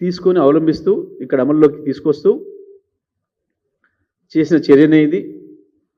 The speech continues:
అది అదాని గారికి ఇచ్చినా, ఇంకోరికి ఇచ్చినా, ఎవరికి ఇచ్చినా ప్రైవేట్ కంపెనీలకు ఇవ్వడం అనేదే, ప్రైవేట్ వ్యక్తులకు ఇవ్వడం అనేదే ఇది తప్పుడు చర్య. ఇది ఎట్టి పరిస్థితుల్లో కూడా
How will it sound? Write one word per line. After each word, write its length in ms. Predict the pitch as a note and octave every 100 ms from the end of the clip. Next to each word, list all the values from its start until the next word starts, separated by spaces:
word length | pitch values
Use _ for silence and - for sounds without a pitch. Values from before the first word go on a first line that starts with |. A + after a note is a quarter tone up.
| _ _ _ _ _
అది 100 | D3
అదాని 320 | C#3 B2 D#3 D#3
గారికి 260 | D#3 D3
ఇచ్చినా, 220 | D3+ F3+
ఇంకోరికి 400 | F3+ D3 E3 D#3
ఇచ్చినా, 200 | D#3 G3 F3
ఎవరికి 320 | D3+ E3+ -
ఇచ్చినా 260 | F3 - F3+ A#2+ - - _ _ _ _ _ _ _ _ -
ప్రైవేట్ 460 | C#3+ E3 G#3 G3+ F3
కంపెనీలకు 440 | E3+ F#3 F#3 F3+
ఇవ్వడం 280 | D#3+ F3+ F3+
అనేదే, 320 | F3 G3 F#3+ D3 - - -
ప్రైవేట్ 280 | C#3+ D#3 E3+
వ్యక్తులకు 380 | D#3+ D#3 E3 C#3+
ఇవ్వడం 260 | C#3+ D#3 D3
అనేదే 340 | D3+ E3 G#3+ B3+ - - - _ _ _ _ _ _ _ _ _ _ _ _ _ _ _ _ _ -
ఇది 140 | E3+
తప్పుడు 320 | E3 D3 F3
చర్య. 380 | D#3 D#3+ D3+ C#3+ - - _ _ _ _ _ _ _ -
ఇది 120 | D3
ఎట్టి 160 | D3 E3
పరిస్థితుల్లో 440 | E3+ E3 D#3+ D3+
కూడా 300 | D3 C#3 D3